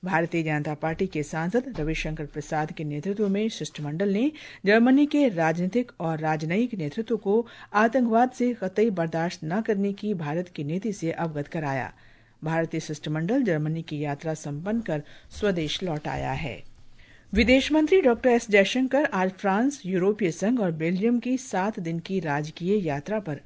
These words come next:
रवाना हो रहे हैं। अपनी फ्रांस यात्रा के दौरान डॉक्टर जयशंकर फ्रांस के विदेश मंत्री, वहां के यूरोप और विदेश मामलों के मंत्री जियान नोएल बैरोट के साथ द्विपक्षीय चर्चा के लिए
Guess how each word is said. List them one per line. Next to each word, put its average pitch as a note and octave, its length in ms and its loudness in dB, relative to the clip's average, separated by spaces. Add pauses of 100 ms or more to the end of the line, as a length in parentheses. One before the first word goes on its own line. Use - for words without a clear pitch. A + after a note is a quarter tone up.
रवाना E3+ 360 -2
हो D#3+ 120 -8
रहे C#3 220 -6
हैं। A#2+ 240 -8 (500)
अपनी E3+ 320 -2
फ्रांस E3 440 -4
यात्रा D3 280 -4
के F#3 120 -2
दौरान D3+ 420 -2
डॉक्टर D3+ 300 -4
जयशंकर G3 560 -2 (360)
फ्रांस A#3+ 300 4
के C#4+ 120 0
विदेश E3 400 -2
मंत्री, F#3+ 280 0 (260)
वहां F3 180 -4
के F3 140 -6
यूरोप E3 440 -2
और E3 100 -2
विदेश D#3+ 400 -2
मामलों D3+ 320 -2
के E3 140 -8
मंत्री G3 440 -2 (300)
जियान A3+ 320 4
नोएल G3 220 2
बैरोट D#3+ 360 0
के - 140 -8
साथ E3 420 -4
द्विपक्षीय D#3 480 -4
चर्चा D3 400 -2
के G#3+ 140 -4
लिए G#3 220 0